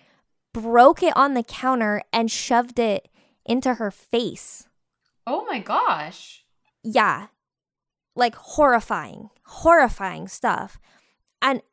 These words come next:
Speaker 1: it was so unbelievable because, you know, when you hear stories like that, you think, "Could have that been me?" <laughs> You know, could, I mean,
Speaker 2: Yeah.
Speaker 1: we started at the same time.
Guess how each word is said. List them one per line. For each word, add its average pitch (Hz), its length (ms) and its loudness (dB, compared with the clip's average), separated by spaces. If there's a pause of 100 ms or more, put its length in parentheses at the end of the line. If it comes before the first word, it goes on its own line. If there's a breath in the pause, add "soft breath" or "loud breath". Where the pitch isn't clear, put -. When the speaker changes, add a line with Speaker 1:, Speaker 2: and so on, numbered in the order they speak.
(260)
Speaker 1:
it 285 120 8
was 285 260 0
so 277 280 -2
unbelievable 240 800 -2
because, 208 640 -4 (720)
you 339 120 0
know, 330 100 0
when 330 120 0
you 320 60 -10
hear 392 160 -2
stories 494 380 0
like 185 200 -4
that, 170 280 -6 (220)
you 277 80 -10
think, 330 240 -4 (800)
"Could 262 160 0
have 269 80 4
that 269 180 4
been 339 200 0
me?" 190 300 -4
<laughs> - 40 -20 (260)
You 277 180 -2
know, 320 180 8
could, 349 280 -2
I 285 180 0
mean, 302 100 0
Speaker 2:
Yeah. 262 60 -4
Speaker 1:
we 339 80 0
started 240 340 0
at 330 100 -4
the 285 100 0
same 240 280 0
time. 214 440 -4